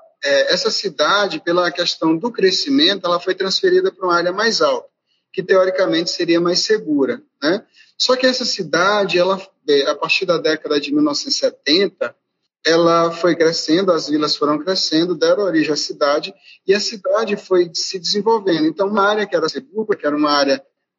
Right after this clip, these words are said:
plana, alta, que não estava sujeita a alagamento,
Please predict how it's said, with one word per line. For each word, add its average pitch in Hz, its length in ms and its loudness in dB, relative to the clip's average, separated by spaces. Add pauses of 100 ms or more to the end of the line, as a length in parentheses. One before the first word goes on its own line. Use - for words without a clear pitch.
(160)
plana, 170 560 4 (340)
alta, 147 480 0
que 139 100 -6
não 160 120 2
estava 156 300 -2
sujeita 143 420 -4
a - 20 2
alagamento, 160 680 0